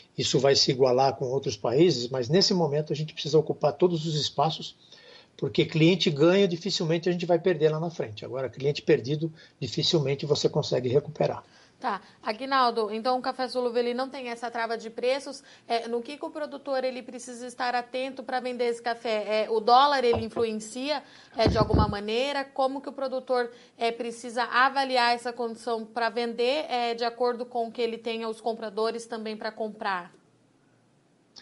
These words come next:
Speaker 1: Na verdade, acho que o produtor não precisa se preocupar com o comprador, né? O produtor de café, ele tem que se preocupar com seus custos, com a sua produtividade, com o seu resultado. E a definição da venda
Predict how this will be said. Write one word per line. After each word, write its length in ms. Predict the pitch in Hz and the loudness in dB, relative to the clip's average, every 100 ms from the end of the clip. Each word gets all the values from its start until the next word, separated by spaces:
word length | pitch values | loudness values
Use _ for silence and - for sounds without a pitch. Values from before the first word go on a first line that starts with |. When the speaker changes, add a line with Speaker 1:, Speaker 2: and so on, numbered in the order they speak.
| _ _ _ - | _ _ _ -6
Speaker 1:
Na 120 | 196 | 0
verdade, 360 | 226 160 233 214 | 2 4 4 4
acho 160 | - | 2
que 60 | 196 | -2
o 60 | |
produtor 460 | 170 180 170 123 190 | 0 2 2 2 0
não 60 | 202 | 0
precisa 200 | - - | 0 0
se 40 | |
preocupar 400 | 180 165 - 147 | 0 0 2 2
com 120 | 151 | 2
o 40 | 139 | 0
comprador, 580 | 147 156 143 117 104 | 2 4 2 2 -6
né? 240 | 113 180 160 | 0 2 2
O 60 | |
produtor 400 | 110 147 147 147 | 0 -2 0 4
de 120 | 160 160 | 4 4
café, 420 | 156 - 151 165 | 0 2 4 4
ele 80 | 165 | 2
tem 120 | 170 | -6
que 80 | - | -4
se 60 | |
preocupar 400 | 170 147 - 143 | -2 -2 0 -4
com 100 | - | -2
seus 320 | 113 156 156 | 0 2 2
custos, 520 | - 147 165 - - - | 0 2 2 2 -8 -8
com 100 | 131 | -8
a 60 | |
sua 180 | 110 151 | 2 2
produtividade, 880 | - 131 131 151 123 117 135 143 139 | 2 -4 -4 -4 -2 2 4 4 0
com 100 | 135 | -4
o 60 | |
seu 160 | - 151 | 4 6
resultado. 520 | 151 147 143 120 - - - - - - - - | 6 2 -2 -4 -6 -20 -20 -20 -20 -20 -20 0
E 80 | 139 | 2
a 60 | |
definição 640 | 143 156 170 160 - 175 190 | 4 4 4 4 4 2 4
da 160 | 175 | 2
venda 560 | 113 135 160 147 123 107 | 2 4 2 2 -2 -6